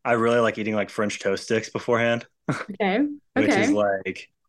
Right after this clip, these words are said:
Speaker 1: interesting, but a lot of people like to eat, like, bagels. Personally, I can't really stomach those 'cause they're too bland for me in the morning, but it's really just about finding what you like to eat and what sits in your stomach the best. So I found that success with that.
Speaker 2: Have you always eaten French toast sticks, or has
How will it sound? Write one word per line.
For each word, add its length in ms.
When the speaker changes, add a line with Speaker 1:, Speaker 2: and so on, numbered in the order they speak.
Speaker 1:
interesting, 760
but 260
a 60
lot 200
of 60
people 220
like 100
to 80
eat, 80
like, 260
bagels. 680
Personally, 460
I 80
can't 240
really 180
stomach 420
those 320
'cause 220
they're 100
too 280
bland 400
for 100
me 140
in 80
the 80
morning, 420
but 420
it's 220
really 220
just 200
about 280
finding 360
what 140
you 160
like 160
to 80
eat 240
and 80
what 220
sits 200
in 60
your 80
stomach 380
the 80
best. 320
So 220
I 80
found 300
that 260
success 420
with 120
that. 320
Speaker 2:
Have 200
you 160
always 680
eaten 220
French 300
toast 200
sticks, 300
or 100
has 380